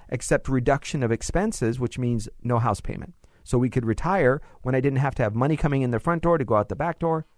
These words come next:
to pay the house. If today you can manage it, and look, I, you, you know this.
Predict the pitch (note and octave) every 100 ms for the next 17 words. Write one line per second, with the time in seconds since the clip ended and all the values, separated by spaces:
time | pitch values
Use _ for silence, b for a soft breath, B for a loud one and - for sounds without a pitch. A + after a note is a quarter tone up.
0 | _ _ - F3+ D3+ B2 A2+ - - -
1 | _ _ _ _ _ _ _ _ _ _
2 | _ _ _ - E3+ - E3 C4+ G3 B2+
3 | F#3+ - _ _ _ _ _ _ - D#3
4 | - D3+ C#3 F3 F#3+ A#2 A#2+ A2+ E3 -
5 | _ _ _ _ _ _ _ _ _ _
6 | _ _ _ b A3 B3+ - - A2+ -
7 | D#3+ - F3+ F#3 A2 -